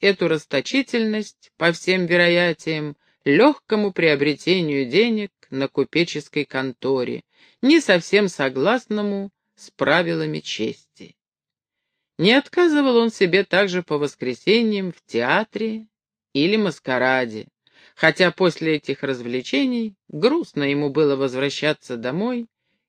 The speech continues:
и невыносимо больно подумать о целой неделе нескончаемого, беспрерывного труда,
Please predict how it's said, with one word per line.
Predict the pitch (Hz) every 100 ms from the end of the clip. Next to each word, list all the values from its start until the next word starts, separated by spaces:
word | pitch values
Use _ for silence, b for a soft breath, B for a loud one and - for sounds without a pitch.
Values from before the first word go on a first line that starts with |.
| _ -
и | 226
невыносимо | 226 180 160 151 165 - 294 220
больно | 180 127 185 190 156 147
подумать | - 131 143 226 175 -
о | 131
целой | - 170 175 143
неделе | 135 131 120 170 156
нескончаемого, | 139 131 - 120 117 113 - 226 226 202 190 175 156
беспрерывного | 131 127 - 127 123 151 196 165 160 160
труда, | - 123 113 120 127